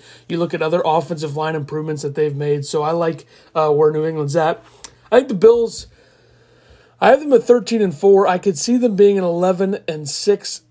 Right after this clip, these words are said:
twelve and five team winning the division still. I think, I don't think they're gonna be as good as they were last year in the regular season.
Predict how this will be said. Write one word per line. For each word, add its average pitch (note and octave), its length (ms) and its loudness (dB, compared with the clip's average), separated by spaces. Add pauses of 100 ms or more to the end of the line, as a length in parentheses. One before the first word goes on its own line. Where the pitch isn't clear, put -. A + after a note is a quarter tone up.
twelve F3+ 400 -2
and D#3 100 -8
five F3 400 -2
team G3 220 -4
winning F3+ 260 -2
the F#3 60 -2
division E3 380 -2
still. F#3 420 -2
I E3 100 -2
think, A3 280 -2
I G3 80 0
don't B3+ 120 2
think B3+ 120 -4
they're A3+ 100 2
gonna A3 140 2
be G3 100 2
as D3+ 140 -2
good F3 180 2
as G#3+ 140 4
they A3 60 6
were G#3+ 180 4
last G3+ 320 0
year A3 60 -2
in G#3 40 -4
the G3 80 -2
regular G3+ 320 0
season. G3+ 560 -6